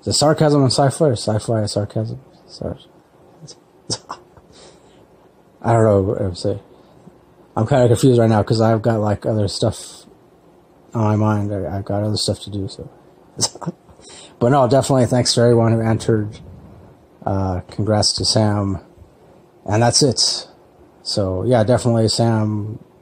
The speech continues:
let me know as soon as you can. So,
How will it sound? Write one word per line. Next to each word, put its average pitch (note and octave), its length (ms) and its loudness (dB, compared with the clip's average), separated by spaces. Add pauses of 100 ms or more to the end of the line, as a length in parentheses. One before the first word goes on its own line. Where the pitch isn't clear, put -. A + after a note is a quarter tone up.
(640)
let A2 180 2
me A2 80 4
know A2 520 2 (1000)
as - 120 -4
soon A2+ 160 2
as G#2 100 0
you G2+ 60 -2
can. G2 480 -2 (160)
So, - 420 -6